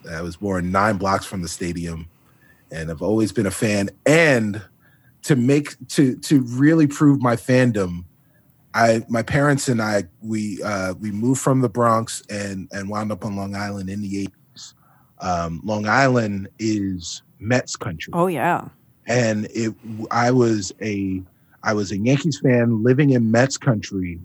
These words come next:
Speaker 1: when the Mets were good.
Speaker 2: <gasps>
Speaker 1: And so I got tormented, uh, just merciless for being a Yankees fan. And the Yankees didn't make the playoffs. They had,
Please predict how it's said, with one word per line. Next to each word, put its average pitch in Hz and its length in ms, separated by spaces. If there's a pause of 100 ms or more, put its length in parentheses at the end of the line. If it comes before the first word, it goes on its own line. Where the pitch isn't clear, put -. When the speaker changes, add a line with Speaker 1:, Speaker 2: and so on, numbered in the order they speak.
Speaker 1:
when 123 280
the 113 100
Mets 98 400
were 82 140
good. 82 300 (140)
Speaker 2:
<gasps> 233 640 (200)
Speaker 1:
And 113 280
so 117 380
I 127 260
got 117 320
tormented, 107 920 (680)
uh, 101 320
just 101 340
merciless 131 1040 (720)
for - 240
being 101 360
a 95 40
Yankees 92 420
fan. 87 300
And 110 100
the 110 60
Yankees 127 600
didn't 143 280
make 127 180
the - 80
playoffs. - 460
They 131 80
had, 180 260